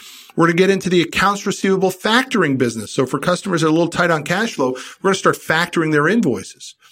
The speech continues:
We're gonna start offering extended warranties on the vehicles that we finance. And we're also gonna, uh, start a roadside assistance program. So if they're broken down on the side of the road,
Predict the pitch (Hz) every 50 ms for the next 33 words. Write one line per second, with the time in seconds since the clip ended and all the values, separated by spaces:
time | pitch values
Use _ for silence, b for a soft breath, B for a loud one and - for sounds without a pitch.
0 | b b b b b b b 170 185 214 202 196 - 202 190 185 185 - 170 196
1 | 233 233 - 208 175 165 165 - 160 143 - - - - 190 196 185 196 160 160
2 | 180 208 262 302 277 - - 156 135 - 143 131 127 123 113 131 127 123 120 -
3 | 127 117 120 127 120 127 120 120 117 - 120 110 104 92 85 - - - - -
4 | _ _ B B B B B B B 170 147 139 151 180 208 160 - 170 151 160
5 | 147 139 143 - - - 143 135 127 - - 160 135 135 - 175 151 143 123 131
6 | 143 147 147 147 - 147 139 139 127 - - 214 202 - - 170 - - - -
7 | 123 113 117 123 123 131 - - 135 131 127 - 135 131 139 147 147 139 151 139
8 | 143 143 139 135 131 127 120 - 151 131 127 127 131 156 170 165 139 -